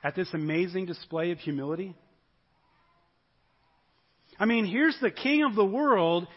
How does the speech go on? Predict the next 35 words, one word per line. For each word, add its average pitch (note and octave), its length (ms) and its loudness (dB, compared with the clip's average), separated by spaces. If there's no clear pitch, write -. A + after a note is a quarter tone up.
and F3 180 0
he A#3+ 280 -2
just A#3 300 -2
humbled G#3 460 0
himself A#2+ 640 -10
to - 80 -2
prove G3 260 -4
a D3 60 -4
point. D#3+ 340 -4
Serve F#3+ 240 2
others B2+ 460 -6
and G#2 140 -18
lay D3+ 140 -2
down D#3+ 180 -2
your D#3+ 120 -2
life C#3 260 -6
for C3+ 100 -10
other B2+ 160 -10
people. B2 320 -14
I C3 120 0
have C3+ 140 -2
just E3 260 -6
given F3 220 -2
you F3 100 0
an F3 60 -2
example E3+ 440 -2
to E3+ 60 -6
follow. F3+ 440 -4
Do F#3+ 400 -4
as A2+ 140 -14
I D3 160 0
have D#3 200 -8
done C3+ 340 -6
to D#3+ 60 -14
you. G3 300 -10